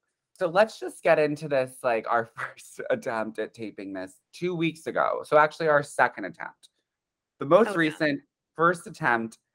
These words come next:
Speaker 1: at this podcast. What happened? Pretty interesting weekend, I'd say. I, like I was explaining before,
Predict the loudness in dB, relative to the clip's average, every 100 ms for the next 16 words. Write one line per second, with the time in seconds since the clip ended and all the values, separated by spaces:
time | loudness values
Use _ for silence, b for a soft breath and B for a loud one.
0 | _ 2 2 2 -4 -4 -6 -6 -12 -14
1 | -12 0 0 0 -10 -10 -12 -18 b b
2 | b b _ _ _ 2 4 2 -2 -6
3 | -6 -4 -4 -4 -4 -2 -2 -2 0 4
4 | 2 0 -2 -4 2 2 4 4 2 -2
5 | -10 -8 -6 -4 -6 -8 -6 -2 0 0
6 | -2